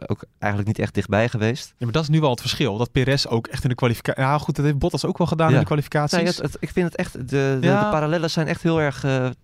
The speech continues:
Speaker 1: te trekken.
Speaker 2: Ja.
Speaker 1: En het is precies wat Red Bull wil.
Speaker 2: Ja.
Speaker 1: Eindelijk hebben ze gewoon iemand die Verstappen op de hielen zit. Zeker in de kwalificatie.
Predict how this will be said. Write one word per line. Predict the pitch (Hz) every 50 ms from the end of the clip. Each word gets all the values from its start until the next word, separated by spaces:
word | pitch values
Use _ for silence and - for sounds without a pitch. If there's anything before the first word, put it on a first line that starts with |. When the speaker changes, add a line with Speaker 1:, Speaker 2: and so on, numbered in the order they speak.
| _ _
Speaker 1:
te | _ 135 -
trekken. | - 143 147 127 - 90 82 - _ _ _ -
Speaker 2:
Ja. | - 131
Speaker 1:
En | - -
het | - - 156
is | 160 -
precies | - 175 190 208 160
wat | 135 127
Red | 120 120
Bull | 113 117 113
wil. | 123 160 185 202 220 - _ - - - _ _ _ _ _
Speaker 2:
Ja. | 139 131
Speaker 1:
Eindelijk | 165 185 180 165 139 127
hebben | - 135 127 123
ze | 131
gewoon | 123 139 135
iemand | 139 143 135 135 123
die | 127
Verstappen | 120 123 - - 156 131 131
op | 113
de | 117 135
hielen | 143 131 127
zit. | 98 107 101 -
Zeker | - 135 147 156 143 127
in | 120
de | 113 110
kwalificatie. | - 113 110 98 - - 135 139 143 - - - 82